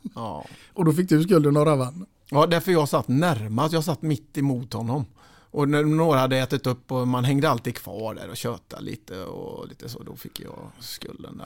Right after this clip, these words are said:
Speaker 1: Han var inte, eh, glad. <laughs>
Speaker 2: Nej. Du, jag fick här från, eh, en annan faktiskt, ehm, före detta lagkamrat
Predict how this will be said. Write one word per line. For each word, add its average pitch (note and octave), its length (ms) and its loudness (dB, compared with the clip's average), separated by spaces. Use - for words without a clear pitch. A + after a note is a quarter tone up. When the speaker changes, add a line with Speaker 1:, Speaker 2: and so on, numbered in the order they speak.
Speaker 1:
Han - 100 -12
var - 120 -12
inte, - 480 -16
eh, - 540 -14
glad. - 340 -14
<laughs> - 260 -12
Speaker 2:
Nej. D3 340 -2
Du, F3 300 8
jag F#3 140 4
fick A#3+ 220 0
här G#3 120 4
från, E3 300 2
eh, D#3+ 320 0
en E3 120 0
annan D#3 380 2
faktiskt, - 600 -4
ehm, C3+ 600 0
före D3 240 0
detta D#3 220 -2
lagkamrat B2+ 760 0